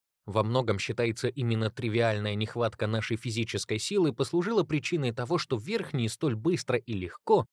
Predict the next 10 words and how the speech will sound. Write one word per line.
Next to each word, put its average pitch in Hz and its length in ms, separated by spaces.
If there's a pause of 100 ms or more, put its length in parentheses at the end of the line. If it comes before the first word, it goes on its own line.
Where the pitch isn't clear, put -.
(380)
без 220 200
единого 117 480
выстрела 104 460
и 92 80
даже 98 260
без 98 200
сопротивления 110 800
некогда 98 460
нас 98 200
покорили. 107 600